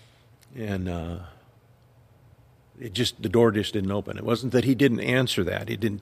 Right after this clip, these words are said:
s-, say, "Okay, let's do this." He says, "You just keep praying on it. Just keep praying on it." 'Cause I knew, he knew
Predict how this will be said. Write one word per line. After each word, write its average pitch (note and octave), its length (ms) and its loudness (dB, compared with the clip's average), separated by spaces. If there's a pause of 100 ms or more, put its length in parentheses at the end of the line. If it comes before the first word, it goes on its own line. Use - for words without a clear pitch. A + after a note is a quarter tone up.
(160)
s-, - 160 -16 (140)
say, G2+ 280 2
"Okay, G2 960 -2 (560)
let's G#2 180 -6
do G2 160 0
this." F#2 340 -2
He - 80 -6
says, F#2+ 420 -4 (120)
"You A#2+ 160 -8
just G#2+ 200 -2
keep - 180 -4
praying G2 320 0
on F2 140 -6
it. G#2 60 -14 (100)
Just - 180 -16
keep - 140 -14
praying G2 240 -8
on G2+ 40 -8
it." G#2 80 -10
'Cause A2 120 -6
I D3 100 4
knew, C#3 280 4 (460)
he D#3 320 4
knew G#2 360 2